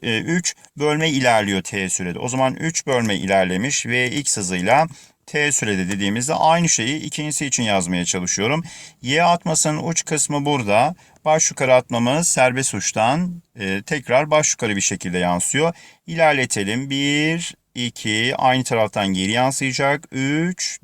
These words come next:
dört. Dört bölme hareket etmiş oluyor bu konuma gelebilmesi için. Dört bölmeyi V Y hızıyla aynı sürede alacağı için bunları taraf tarafa böldüğümüzde arkadaşlar V X bölü V Y oranımızın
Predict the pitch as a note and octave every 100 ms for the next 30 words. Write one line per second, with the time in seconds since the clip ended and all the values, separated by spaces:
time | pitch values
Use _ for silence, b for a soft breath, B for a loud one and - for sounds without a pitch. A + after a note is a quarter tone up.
0 | C3+ B2 F#2+ b b b b - D#3+ G3
1 | - E3+ D#3+ E3+ D#3+ D3 D3 C#3 G#2+ -
2 | G2 F#2 F#2 G#2+ - G2+ F#2+ F#2 F2+ F2
3 | F2 E2+ G#2 F#2 C#3+ D#3 D3 D#3 - B2+
4 | G#2 F#2 F2 B2 D#3+ b b _ B2 B2
5 | B2+ D3+ D#3 B2+ F#2 F#2 G#2 C#3 - C3+
6 | C#3 C3+ - G#2 F2+ F#2+ G#2 A2+ C#3 C#3
7 | D3+ D3+ C#3 G2+ F2+ - B2 B2+ - F2
8 | E2+ E2+ A#2 A2+ F#2+ E2+ E2+ A#2 D3 E3
9 | B B B - C#3 B2 G2+ F#2+ G2+ G2
10 | A#2+ B2 B2 - F#2+ F2 G#2+ A2 B2+ C#3
11 | C#3+ D3 D3 C#3 C#3+ D3+